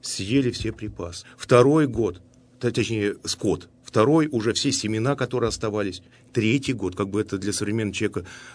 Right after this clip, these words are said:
страшно не звучало, детей. На три с половиной года уже никто не выживал, понимаете?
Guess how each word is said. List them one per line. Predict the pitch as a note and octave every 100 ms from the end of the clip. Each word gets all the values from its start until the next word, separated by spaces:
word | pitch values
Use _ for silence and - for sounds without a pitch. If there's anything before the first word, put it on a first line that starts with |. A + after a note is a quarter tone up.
| -
страшно | - - A#2+ A#2+ -
не | F#2
звучало, | F#2 F#2+ F#2 B2 C#3 A#2 F2+ _ -
детей. | F#2+ A2+ - E2 - - - _ _ _
На | - G2
три | G2+ A#2+ F#2+
с |
половиной | F2 G2 F#2+ G2 F#2+
года | C3 C3 C3+ -
уже | G2+ G#2+
никто | F#2+ F2+ G2+
не | G2
выживал, | F#2+ F2 F2+ E2+ D#2+
понимаете? | F2 F2+ A2+ C3 A2